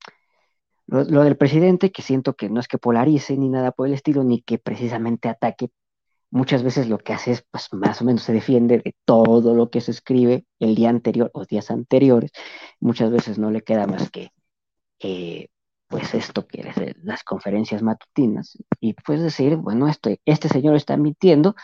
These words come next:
Decirle mentiroso a un mentiroso no es ataque, punto. Así como decirle plagiaria a una plagiaria no es ataque, de la misma manera decirle a un mentiro-, decir que un señor que está mintiendo es un mentiroso no es ataque. Y se ha demostrado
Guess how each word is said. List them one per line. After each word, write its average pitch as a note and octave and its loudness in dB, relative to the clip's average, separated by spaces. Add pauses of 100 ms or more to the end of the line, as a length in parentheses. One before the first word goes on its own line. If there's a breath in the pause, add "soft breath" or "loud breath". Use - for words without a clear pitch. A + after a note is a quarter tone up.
(120)
Decirle G3+ 6
mentiroso E3 6
a F3 6
un E3+ 4
mentiroso D3+ 2
no D3+ 2
es C#3+ -2
ataque, - -4 (160)
punto. C#3+ 2 (180 loud breath)
Así A#3 2
como D4 4
decirle B3 4
plagiaria G#3 2
a - -6
una C#3 0
plagiaria D3+ 2 (340)
no A#2 2
es F#3+ 2
ataque, G#3+ 0 (960)
de B2 2
la G#2+ -4
misma B2+ -2
manera F#3+ 2
decirle C3+ -2
a G#2 -2
un C3 0
mentiro-, E3+ -2 (220)
decir C3+ 0
que - -4
un C3 0
señor D#3 2
que A#2 -4
está C3 -4
mintiendo D#3 0
es D#3 -6
un E3 -2
mentiroso E3+ -4 (180)
no A#2+ -2
es A#2 -6
ataque. - -10 (600 loud breath)
Y B2 0
se - -4
ha B2 0
demostrado D3 0